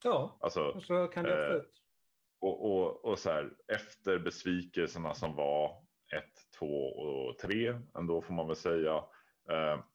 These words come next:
Speaker 2: så absolut, vi behöver ju inte tvungen att vänta lika många år, men det här, den här kändes, den här kändes Star Wars, liksom. Den var
Speaker 1: Mm.
Speaker 2: mystisk, den var vacker, den är cool, den är episk, liksom. Den, den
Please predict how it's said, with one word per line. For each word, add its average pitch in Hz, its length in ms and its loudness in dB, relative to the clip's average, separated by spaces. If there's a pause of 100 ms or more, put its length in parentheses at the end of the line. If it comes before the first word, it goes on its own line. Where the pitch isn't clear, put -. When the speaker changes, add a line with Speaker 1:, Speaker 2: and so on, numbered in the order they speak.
(920)
Speaker 2:
så 87 400 -2 (260)
absolut, 87 520 0
vi 82 80 2
behöver 82 300 0
ju 78 80 -4
inte - 200 -12
tvungen 87 360 0
att 76 80 0
vänta 76 260 0
lika 76 320 -2
många 82 220 0
år, 65 220 0
men 87 160 -2
det 87 80 0
här, 101 280 2
den 85 200 -2
här 101 220 -2
kändes, 92 960 -4
den 107 180 -2
här 107 140 0
kändes 98 300 -2
Star 110 460 2
Wars, 62 200 -8
liksom. 60 260 -14
Den 60 120 -14
var 57 200 -8 (300)
Speaker 1:
Mm. 139 240 -10
Speaker 2:
mystisk, 92 920 -2
den 65 340 -4
var 60 300 -6
vacker, 92 520 -2
den 60 220 -6
är - 40 -12
cool, 101 520 -2
den 71 160 -2
är 98 260 0
episk, - 600 -4
liksom. 73 360 -10
Den, 78 300 -4
den 90 160 -2